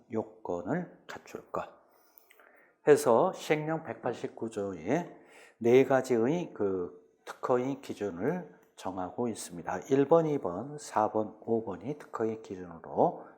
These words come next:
해당이 되고요. 세 번째, 자율관리 보세구역 지정 요건을 갖출 것. 자, 특허 보세구역 설치 운영에 관한 특허를 받고 난 후에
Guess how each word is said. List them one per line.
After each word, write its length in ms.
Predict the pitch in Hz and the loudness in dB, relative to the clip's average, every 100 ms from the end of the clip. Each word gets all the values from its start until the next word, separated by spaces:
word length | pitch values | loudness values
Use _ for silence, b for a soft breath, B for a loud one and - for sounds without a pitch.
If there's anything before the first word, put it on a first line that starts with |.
| _ | _
해당이 600 | 117 107 101 95 127 131 | -8 -6 -8 -6 -8 -8
되고요. 680 | - 90 87 78 120 165 - B B B B B B - | -8 -6 -6 -8 -8 -8 -20 B B B B B B 2
세 160 | 170 | 4
번째, 380 | 165 175 175 120 | 6 4 4 2
자율관리 680 | - 104 127 151 156 160 185 | 4 2 2 4 2 2 -2
보세구역 760 | - 127 127 117 127 82 104 - | 2 2 2 -4 -4 -6 -10 -6
지정 380 | 117 117 113 95 | -4 -4 -6 -6
요건을 560 | 95 - 90 101 151 | -10 -10 -10 -10 -12
갖출 360 | - - - - - | -12 -18 -16 -16 -8
것. 180 | - 85 - B B B B B B B B _ | -6 -6 -8 B B B B B B B B _
자, 380 | 131 117 101 - | 6 6 4 -2
특허 360 | - - 196 | -6 8 8
보세구역 680 | 190 160 160 170 165 165 170 | 10 6 6 2 4 2 0
설치 720 | - 151 147 - 160 151 - | 0 -4 -4 0 0 0 -4
운영에 460 | 127 123 123 127 123 | -4 -2 -2 -2 -4
관한 400 | 101 95 123 139 - | -6 -6 -8 -12 -16
특허를 760 | - _ - 143 147 147 147 | -18 _ -4 -2 2 0 0
받고 500 | - - - 127 120 | -6 -8 -2 -2 0
난 340 | 98 104 101 104 | -2 -4 -6 -14
후에 800 | - 147 139 120 85 160 196 | -6 -4 -2 -4 2 2 2